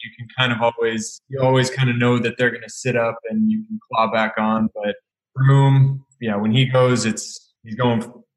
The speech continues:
he plays for keeps. So Bobby, we just, the Armstrong doc just came out. And, um, my sort of biggest takeaway of it was, so we kinda realized what, that cycling had this past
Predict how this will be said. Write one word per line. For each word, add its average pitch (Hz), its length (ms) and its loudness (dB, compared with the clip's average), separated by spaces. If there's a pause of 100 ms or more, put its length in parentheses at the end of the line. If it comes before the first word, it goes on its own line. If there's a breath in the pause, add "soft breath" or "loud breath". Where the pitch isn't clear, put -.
(160)
he 120 100 -10
plays 127 260 0
for 120 100 -6
keeps. - 500 -12 (600)
So 185 120 2
Bobby, 139 640 2 (600)
we 147 160 -2
just, 214 360 0 (240)
the 151 160 2
Armstrong 170 640 4
doc 117 320 2
just 127 260 0
came 120 180 -6
out. 110 300 0 (680)
And, 131 200 4
um, 127 480 2 (240)
my 165 140 0
sort 240 240 0
of 208 120 -2
biggest 185 420 2
takeaway 123 680 2
of 117 180 0
it 117 200 0
was, 120 720 0 (240)
so 190 160 0
we 180 240 4
kinda 208 300 4
realized 151 640 4
what, 156 320 0 (560 soft breath)
that 139 260 0
cycling 170 560 0
had 143 420 2
this 135 300 0
past 117 600 0